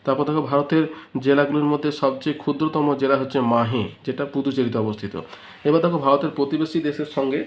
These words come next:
সম্পর্কের বিচারে বা প্রতিবেশী দেশ সম্পর্কে কিছু তথ্য বলছে। সার্ক এর বর্তমান সদস্য সংখ্যা হচ্ছে তোমার আটটি। সার্কের সদর দপ্তর হচ্ছে কাঠমান্ডু, নেপালের রাজধানী কাঠমান্ডু। প্রাচ্যের মুক্ত বলা হয় কোন দেশকে? শ্রীলঙ্কাকে।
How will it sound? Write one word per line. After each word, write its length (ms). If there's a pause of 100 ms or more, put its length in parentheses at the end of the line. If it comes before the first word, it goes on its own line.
(160)
সম্পর্কের 600
বিচারে 380
বা 320
প্রতিবেশী 440
দেশ 240
সম্পর্কে 340
কিছু 240
তথ্য 360 (480)
বলছে। 180
সার্ক 680
এর 120
বর্তমান 480
সদস্য 400
সংখ্যা 400
হচ্ছে 220
তোমার 220 (240)
আটটি। 480 (380)
সার্কের 460
সদর 280
দপ্তর 340
হচ্ছে 200
কাঠমান্ডু, 520
নেপালের 460 (260)
রাজধানী 460
কাঠমান্ডু। 480 (520)
প্রাচ্যের 460
মুক্ত 340
বলা 280
হয় 140
কোন 260
দেশকে? 380
শ্রীলঙ্কাকে। 680